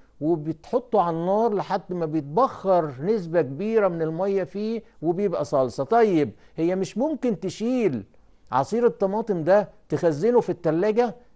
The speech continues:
طب ما هو هيفسد لو خزنته في التلاجة وهو عصير طماطم. ليه؟ لأن نسبة الرطوبة فيه عالية،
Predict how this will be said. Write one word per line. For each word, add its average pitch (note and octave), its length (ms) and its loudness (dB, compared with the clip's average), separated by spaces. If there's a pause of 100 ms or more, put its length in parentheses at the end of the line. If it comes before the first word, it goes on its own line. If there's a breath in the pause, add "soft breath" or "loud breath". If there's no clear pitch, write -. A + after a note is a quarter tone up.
(120)
طب A#2 140 -2
ما A#2 120 -6
هو C#3+ 300 -4
هيفسد C#3+ 600 -6
لو A2 140 -6
خزنته A#2 480 -10
في - 80 -14
التلاجة F3 560 -2
وهو A#2+ 220 -4
عصير A2 320 -4
طماطم. D3+ 600 -4
ليه؟ D#3 340 0 (180 soft breath)
لأن G#2+ 320 -6
نسبة E3 420 -2
الرطوبة B2 420 -4
فيه G3+ 160 -4
عالية، F#3 480 0